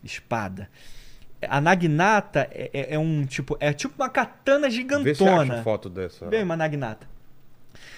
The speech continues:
Speaker 1: Só que ela já entra na categoria,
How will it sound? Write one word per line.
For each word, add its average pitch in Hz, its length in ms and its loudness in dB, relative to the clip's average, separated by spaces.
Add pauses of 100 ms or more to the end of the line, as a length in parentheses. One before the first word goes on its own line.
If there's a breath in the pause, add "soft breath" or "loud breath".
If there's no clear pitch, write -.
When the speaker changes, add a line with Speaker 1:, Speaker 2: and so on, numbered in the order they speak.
(120)
Speaker 1:
Só 233 200 2
que 294 80 6
ela 285 160 10
já 262 200 6
entra 220 520 2
na 180 120 2
categoria, 196 720 2